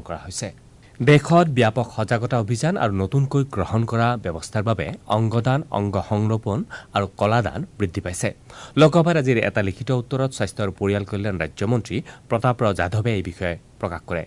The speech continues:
তেওঁ কয় যে দুহেজাৰ তেইছ চনত দেশত ওঠৰ হাজাৰৰো অধিক অংগ সংৰোপণ আৰু ষোল্ল হাজাৰ পাঁচশ বিয়াল্লিছটা অংগদান হৈছে। তেওঁ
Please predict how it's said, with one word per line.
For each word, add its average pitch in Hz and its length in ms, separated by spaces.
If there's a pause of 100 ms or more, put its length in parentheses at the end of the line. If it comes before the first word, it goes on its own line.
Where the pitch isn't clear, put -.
(140)
তেওঁ 95 140 (100)
কয় 90 300 (380)
যে 135 160
দুহেজাৰ 143 420
তেইছ 123 240
চনত 131 260
দেশত 107 220 (180)
ওঠৰ 127 220 (100)
হাজাৰৰো 123 380
অধিক 101 160 (160)
অংগ 101 160 (140)
সংৰোপণ 113 400 (160)
আৰু 101 180
ষোল্ল 113 220 (100)
হাজাৰ 135 240 (360)
পাঁচশ 110 200 (140)
বিয়াল্লিছটা 117 440 (240)
অংগদান 87 380
হৈছে। 98 200 (220)
তেওঁ 104 140